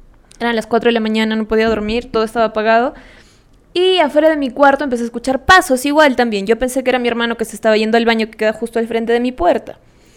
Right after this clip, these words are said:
Se escuchaba que caminaban, etcétera. Yo dije, "Bueno, pues". Y en eso escucho los pasos que se paran en la puerta de mi, de mi cuarto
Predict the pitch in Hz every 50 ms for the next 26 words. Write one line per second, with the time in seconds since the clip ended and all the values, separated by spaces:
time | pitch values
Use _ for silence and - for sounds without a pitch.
0 | - - - _ _ - 240 - 220 - 233 220 220 214 220 208 214 214 208 208
1 | 214 220 226 226 233 233 233 233 233 226 220 220 214 - 220 - - 254 254 247
2 | 233 - - - - - - - - - - - - - - - - - - -
3 | - - - - - - - - - - - - _ _ _ _ _ _ _ _
4 | _ _ _ - - _ _ _ - 233 254 254 262 277 302 294 339 330 339 339
5 | 330 - 320 302 262 254 - - 277 269 269 285 302 294 - - - 240 226 226
6 | 226 214 - - - - - 240 - 277 285 294 294 277 254 233 226 - 311 320
7 | 320 320 311 285 277 262 254 233 - 196 226 247 247 247 247 247 247 247 240 240
8 | 240 240 233 233 233 233 233 226 226 - 320 320 285 254 247 - 240 254 349 440